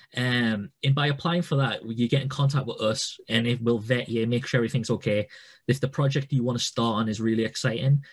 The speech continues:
you can get grants. You, we can help you build it, get it off the ground. And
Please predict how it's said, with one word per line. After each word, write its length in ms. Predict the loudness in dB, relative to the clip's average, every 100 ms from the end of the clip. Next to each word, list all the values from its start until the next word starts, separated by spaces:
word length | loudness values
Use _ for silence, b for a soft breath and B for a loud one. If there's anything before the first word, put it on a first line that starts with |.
| B B
you 140 | 2
can 180 | 4 0
get 360 | 0 0 -2 -10 -4
grants. 580 | 0 0 0 -2 -4
You, 220 | -4 -2 0
we 80 | 2
can 140 | 0
help 340 | 0 -2 -2
you 100 | -4 -2
build 300 | 0 0 0
it, 140 | -2
get 120 | 0 0
it 140 | 0
off 140 | -4
the 80 | -4
ground. 500 | 0 0 2 -2 -4 B B B B B
And 420 | -2 0 0 -2